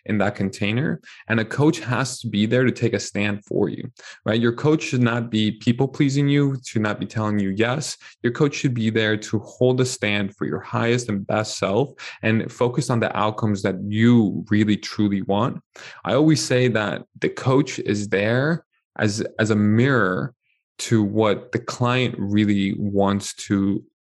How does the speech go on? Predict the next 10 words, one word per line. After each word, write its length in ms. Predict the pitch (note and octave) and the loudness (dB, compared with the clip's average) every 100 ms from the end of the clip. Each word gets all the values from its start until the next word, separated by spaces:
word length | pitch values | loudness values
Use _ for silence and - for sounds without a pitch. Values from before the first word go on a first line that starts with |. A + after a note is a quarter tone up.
| _ - | _ -10
accomplish 640 | - - A#2 A2+ C3+ B2+ | -10 -4 -4 -2 -2 0
or 80 | A2 | -2
fulfill 540 | F2+ - - A#2+ A#2 G#2+ | -4 -8 -2 2 2 2
in 100 | - | -2
their 160 | - | -4
lives. 440 | - - - - - - - - | -4 -6 -8 -12 -14 -18 -20 -6
And 160 | G#2+ G#2 | -2 -2
the 40 | |
client 440 | - C3+ C3 C3 | -2 -2 0 2
is 140 | G2 | 0